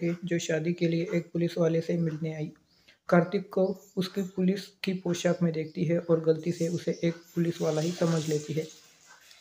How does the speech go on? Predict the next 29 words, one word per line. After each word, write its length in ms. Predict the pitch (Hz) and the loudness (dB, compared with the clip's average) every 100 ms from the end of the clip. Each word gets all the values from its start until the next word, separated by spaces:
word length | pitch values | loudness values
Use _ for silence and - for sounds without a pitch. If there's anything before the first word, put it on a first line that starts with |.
| - | 2
वह 200 | 180 175 | 6 6
आगे 260 | 175 160 170 | 4 2 2
चलकर 360 | 180 175 170 170 | 4 4 4 2
उसकी 240 | - 180 | 2 2
प्रशंसक 600 | 175 170 - 156 165 170 | 4 2 2 -2 -2 2
बन 120 | 160 156 | 2 6
जाती 400 | 165 - 170 165 | 6 8 6 4
है 100 | 180 - - - 180 | 2 -6 -20 2 6
और 120 | 175 | 6
दूसरे 280 | 180 185 190 | 4 4 2
पुलिस 340 | 190 190 185 | 2 0 4
वालों 220 | 170 175 | 6 6
को 160 | 175 175 | 6 2
खारिज 360 | 175 156 160 160 | 2 0 0 2
कर 180 | 170 160 | 6 6
देती 240 | 156 160 | 4 0
है 140 | 156 | 0
क्योंकि 360 | 160 170 156 165 | 0 0 0 0
वह 220 | 156 151 170 - - - - | 2 2 0 -2 -18 -18 2
भ्रष्ट 300 | 160 170 - | 4 4 4
अधिकारी 420 | 170 151 151 147 | 2 4 2 2
थे। 200 | 147 - - _ - - - - | 0 -6 -8 _ -20 -20 -20 2
कहानी 260 | 180 175 180 | 4 8 6
कुछ 220 | 180 170 | 6 2
दिनों 260 | - 170 165 | 4 2 4
के 140 | 165 | 4
बाद 280 | 160 156 156 - - | 4 4 2 -2 2
कार्तिक 400 | 170 165 180 185 | 2 2 -2 0
को 200 | 180 | 2